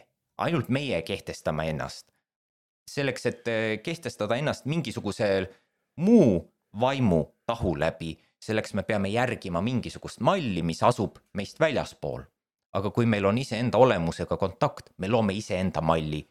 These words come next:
iseenda kultuuri, normi ja me kehtestame iseennast teiste üle. Ja ma hakkasin uurima iseenda seda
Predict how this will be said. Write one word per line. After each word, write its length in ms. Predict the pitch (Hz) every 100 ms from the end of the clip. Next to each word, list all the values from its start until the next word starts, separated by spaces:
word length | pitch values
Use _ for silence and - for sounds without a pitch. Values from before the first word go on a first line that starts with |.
| _
iseenda 460 | 110 - 101 92 78
kultuuri, 680 | 82 76 - 101 98 92 87 - _ - 101
normi 400 | 107 98 90 82 - _
ja 80 | 92
me 120 | 92
kehtestame 540 | - - 82 - 80 92
iseennast 380 | 95 82 78 -
teiste 300 | 90 - 95
üle. 160 | 104 76 - _ _ _ -
Ja 100 | 113
ma 120 | 196
hakkasin 260 | - 107
uurima 400 | 160 208 110 87
iseenda 540 | 175 - 117 175 117 92
seda 220 | - -